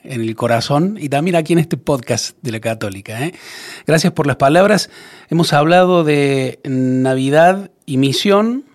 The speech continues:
eh, y particularmente allí han salido palabras, conceptos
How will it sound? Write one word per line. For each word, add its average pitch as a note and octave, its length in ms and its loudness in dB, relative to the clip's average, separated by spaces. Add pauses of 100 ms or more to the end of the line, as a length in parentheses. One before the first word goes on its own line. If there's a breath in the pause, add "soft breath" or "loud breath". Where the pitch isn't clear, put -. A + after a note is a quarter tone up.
(1000 soft breath)
eh, A#2 640 -2
y C#3 100 -8
particularmente D#3 680 0
allí D#3 260 2
han F3+ 100 2
salido C#3+ 840 0
palabras, D3 640 2
conceptos D3+ 920 -2